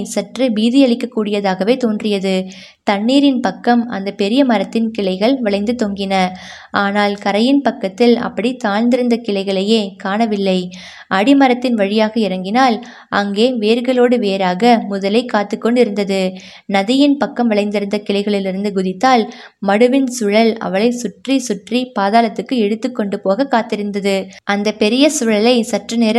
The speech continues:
உற்று பார்த்து கொண்டிருந்தால் கூட தலை சுற்றும் போல தோன்றியது. "கரை பக்கம் கிளைகள் உயரமாக இருந்தாலும்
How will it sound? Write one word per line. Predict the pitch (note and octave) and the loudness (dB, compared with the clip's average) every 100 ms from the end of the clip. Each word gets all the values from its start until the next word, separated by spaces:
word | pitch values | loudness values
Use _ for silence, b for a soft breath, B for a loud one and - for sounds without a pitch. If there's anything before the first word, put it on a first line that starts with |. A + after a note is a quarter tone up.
| B3 | 0
உற்று | G3+ A#3+ B3 | -2 -2 0
பார்த்து | A#3 A3+ A3+ | 0 0 -4
கொண்டிருந்தால் | G3+ G3 F#3+ F#3+ G3 F#3+ | -2 -2 -2 -2 -2 -2
கூட | G3 G#3+ C#4+ A3 B B - | 0 4 4 2 B B -2
தலை | G#3 A3+ | 2 2
சுற்றும் | C4+ C#4 - B3 A#3+ | 2 -2 -2 -2 2
போல | G#3+ | 2
தோன்றியது. | C#4 A#3+ A3 A3+ G#3+ G3+ G3+ F#3+ - B B B B B B - | 0 0 -2 0 0 2 0 -2 -8 B B B B B B -8
"கரை | - G3 G#3 | -2 0 2
பக்கம் | A#3 A3+ A#3 A3+ A3 | 0 -2 0 0 0
கிளைகள் | A3 G#3 G#3 A3 | -2 -2 0 0
உயரமாக | G#3 G3 G3 G#3+ G#3+ | 0 -2 -2 0 2
இருந்தாலும் | A#3 G#3+ G#3 G3+ G#3+ A#3 | 2 0 0 0 4 4